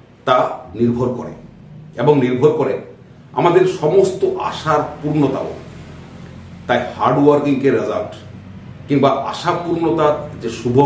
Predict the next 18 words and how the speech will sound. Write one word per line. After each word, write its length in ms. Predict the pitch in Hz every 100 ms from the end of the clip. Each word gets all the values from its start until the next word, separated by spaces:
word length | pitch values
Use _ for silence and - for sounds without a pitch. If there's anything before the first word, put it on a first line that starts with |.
| 143 -
ফল 220 | 120 - - - - - - - - -
সেটাও 320 | - 214 226 233
কিন্তু 220 | 226 123 123
যদি 180 | 120 120 117 135
পশ্চিম 360 | - - 143 120
দিক 140 | 117 117 -
অশুভ 280 | - 123 120 117
হয় 260 | - 117 - - - - - - - - -
তবে 200 | 135 139
কিন্তু 300 | 135 123 123 - - - - - - -
সেটাও 260 | 165 180 156
আমরা 160 | 127 - - - - - - -
আমাদের 280 | 120 131 120 -
পেতে 300 | 147 156 127 - - - - - - -
সমস্যা 340 | 123 - -
হয়। 240 | 156 - - - -
এছাড়া 340 | 165 180 226 127 - -
আমাদের 360 | - 370 392